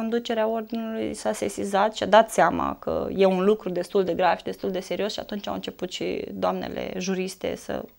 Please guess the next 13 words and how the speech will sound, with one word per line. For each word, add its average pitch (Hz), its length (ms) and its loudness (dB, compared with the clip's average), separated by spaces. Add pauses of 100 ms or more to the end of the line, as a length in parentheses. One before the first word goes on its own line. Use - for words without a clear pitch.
(260)
trimită 190 420 0
și 180 240 -6
ele 170 200 -2
memorii 180 560 -4
și 180 120 -10
așa 185 160 -6
mai 180 140 -6
departe. - 460 -4 (1500)
Noi 320 220 4
le 311 80 6
mulțumim 311 420 8
pentru 202 280 2
asta, - 280 -2